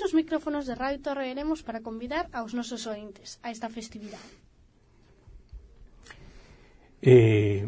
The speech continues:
Speaker 2: nada, que a xente veña con ansias de divertirse, con ansias, con ganas tamén de saber un pouco que é o que significa, máis alá da festa, máis alá do jolgorio, eh, intentar,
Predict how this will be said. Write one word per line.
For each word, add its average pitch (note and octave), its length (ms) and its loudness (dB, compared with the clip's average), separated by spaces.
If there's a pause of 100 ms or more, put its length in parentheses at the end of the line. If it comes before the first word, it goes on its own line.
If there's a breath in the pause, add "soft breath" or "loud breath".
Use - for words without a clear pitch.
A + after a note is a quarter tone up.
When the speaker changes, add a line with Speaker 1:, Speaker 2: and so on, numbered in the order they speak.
Speaker 2:
nada, G#2+ 300 2
que G2+ 240 0
a F#2+ 80 -2
xente G#2 340 2
veña C3+ 400 6 (240)
con G#2+ 220 0
ansias G#2+ 340 4
de A2+ 140 8
divertirse, A2+ 640 4
con A#2 180 2
ansias, B2+ 800 6 (320 loud breath)
con B2+ 160 2
ganas D3+ 340 4
tamén C#3+ 240 4
de C3 140 4
saber C#3 260 8
un C3 160 6
pouco C3 380 8
que C#3+ 100 6
é C3 80 10
o B2 80 6
que A#2 140 4
significa, B2 680 0 (640 loud breath)
máis B2+ 480 6
alá A#2+ 240 6
da G#2+ 100 0
festa, C#3+ 540 -2
máis G#2+ 240 -6
alá A2 160 2
do G#2 100 0
jolgorio, C#3 640 4 (480 loud breath)
eh, B2 320 8
intentar, B2 800 6